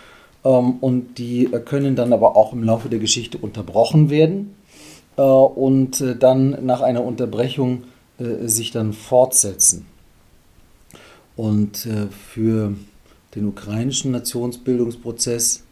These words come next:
ähm, kann man das, äh, sicherlich auch sagen. Also diese ukrainische Nationalbewegung hat ihre, ihren Beginn, wie so viele andere, auch im neunzehnten Jahrhundert. Und, äh, in der Sowjetzeit wurde sie,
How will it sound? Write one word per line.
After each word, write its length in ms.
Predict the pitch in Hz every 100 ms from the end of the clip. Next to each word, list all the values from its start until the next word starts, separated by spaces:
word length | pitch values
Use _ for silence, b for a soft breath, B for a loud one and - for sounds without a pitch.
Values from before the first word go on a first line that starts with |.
| b b b b b _ _
ähm, 640 | 117 110 107 101 101 101 - _ _ _ _
kann 160 | - 120
man 140 | 117
das, 320 | 110 104 - -
äh, 280 | - 113
sicherlich 460 | 107 110 104 101 -
auch 240 | 98 107
sagen. 360 | - 151 143 131
Also 120 | 107
diese 380 | 104 107 104 107
ukrainische 500 | 104 - 107 104 107
Nationalbewegung 840 | 104 104 107 104 101 101 107 101
hat 140 | 104 101
ihre, 240 | 104 98 - b b b b b -
ihren 180 | 107
Beginn, 360 | 90 92 117 107
wie 60 | 104
so 120 | 98
viele 320 | - 101 92
andere, 300 | 95 104 98
auch 200 | 85 -
im 240 | 98 92 - - -
neunzehnten 500 | 104 101 107 92 101
Jahrhundert. 500 | 98 110 151 151 147
Und, 220 | 123 123 B B B B B -
äh, 260 | 123 117
in 100 | 120
der 320 | 117 113 110 104
Sowjetzeit 960 | - 127 143 135 - 123 120 - - b b b b _
wurde 600 | 127 113 101 107 117 110 110
sie, 580 | 101 107 107 104 98